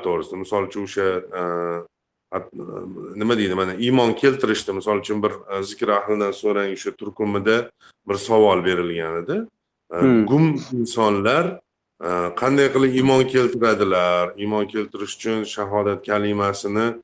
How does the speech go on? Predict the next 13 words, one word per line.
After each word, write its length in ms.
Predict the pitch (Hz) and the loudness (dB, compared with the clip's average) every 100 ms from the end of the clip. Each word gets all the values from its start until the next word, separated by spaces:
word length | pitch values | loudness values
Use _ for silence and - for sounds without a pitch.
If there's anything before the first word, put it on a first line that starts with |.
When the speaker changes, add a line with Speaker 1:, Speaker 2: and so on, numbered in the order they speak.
| _ _ _ | _ _ _
Speaker 1:
zabon 400 | - 104 110 110 107 | 0 4 6 4 4
bilan 220 | 107 107 | 4 2
aytish 340 | 104 104 - - | 0 -2 -2 0
kerak-ku. 580 | 110 104 104 98 98 95 92 90 | 2 4 2 0 -4 -2 -2 -2
Demak, 380 | 92 98 110 110 - _ | 0 0 0 -2 -6 _
Speaker 2:
Hmm. 320 | 139 117 104 | 2 4 4
Speaker 1:
gum 180 | 98 117 110 101 | 2 2 2 -2
insonlar, 720 | 107 104 - 104 98 104 113 | -4 0 2 2 2 2 0
ular 340 | 107 101 107 104 | -2 -2 -2 0
musulmon 520 | 104 104 104 107 104 | -2 -4 -2 0 0
bo'la 180 | 101 104 | 0 2
olmas 400 | 110 127 139 135 | 2 2 2 2
ekanda, 560 | 135 127 123 117 107 | 0 0 0 2 0